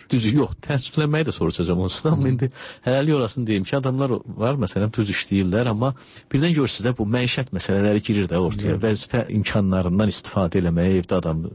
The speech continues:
Speaker 1: də xidməti maşından istifadə eləmək və filan və sair, belə olur belə şeylər.
Speaker 2: O zaman?
Speaker 1: Bəli.
Speaker 2: Demək olar ki, yox. Nə bilim, belə... Qeyri-adi səslənir, amma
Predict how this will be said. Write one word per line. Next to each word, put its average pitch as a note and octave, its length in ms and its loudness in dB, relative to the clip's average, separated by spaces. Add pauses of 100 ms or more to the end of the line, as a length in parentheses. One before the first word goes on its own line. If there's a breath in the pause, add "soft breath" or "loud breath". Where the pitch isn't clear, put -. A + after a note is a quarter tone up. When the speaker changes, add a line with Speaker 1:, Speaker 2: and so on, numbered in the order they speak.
(140)
Speaker 1:
də A3 180 2
xidməti D#3 480 -2
maşından A2+ 320 0
istifadə G2+ 400 0
eləmək F2+ 400 -2
və G#2+ 80 -2
filan G2 320 -2
və - 160 -2
sair, F#2 320 0
belə F#2+ 160 2
olur C#3+ 240 2
belə - 160 -2
şeylər. G#2 320 -14 (680 loud breath)
Speaker 2:
O G#2+ 180 0
zaman? G2+ 460 0 (220)
Speaker 1:
Bəli. F2 260 -2 (580 soft breath)
Speaker 2:
Demək G#3+ 240 4
olar C3+ 240 0
ki, F#2+ 240 -4
yox. D2+ 160 -10 (680)
Nə C3 240 2
bilim, D3 220 2
belə... C3 240 0 (500 loud breath)
Qeyri-adi A#2 640 0 (180)
səslənir, G#2 1040 0 (560)
amma D3 240 4